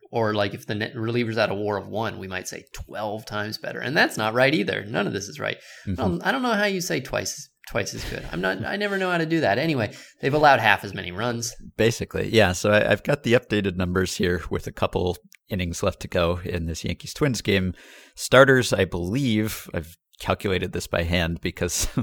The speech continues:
Speaker 2: <laughs> once we switch over to the postseason, it becomes more than twice as hard to look up stats. That's for sure. I don't know why that always <laughs> is, but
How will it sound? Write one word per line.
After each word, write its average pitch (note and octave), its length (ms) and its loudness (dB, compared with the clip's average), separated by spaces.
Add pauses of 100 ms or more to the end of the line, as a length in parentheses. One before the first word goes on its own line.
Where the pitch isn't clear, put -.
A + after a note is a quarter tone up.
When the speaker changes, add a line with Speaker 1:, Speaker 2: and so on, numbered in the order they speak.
(120)
Speaker 2:
<laughs> - 260 -18
once A2 220 -2
we A#2+ 80 2
switch G#2+ 300 0
over G2 160 2
to G2 60 4
the F2+ 100 0
postseason, E2+ 500 0
it - 80 -10
becomes F2 560 -2 (300)
more D#3 260 6
than C3+ 160 2
twice A#2 320 2
as G2+ 120 -2
hard F2 300 0
to F#2 140 -4
look F2+ 200 -2
up F#2 200 -2
stats. - 560 -4
That's - 240 -2
for - 100 -4
sure. - 360 -2
I - 100 -6
don't E2 140 -4
know E2+ 120 -2
why E2+ 300 -2 (120)
that G2 160 -2
always F#2 300 0
<laughs> - 40 2
is, G#2 180 4
but F#2 300 0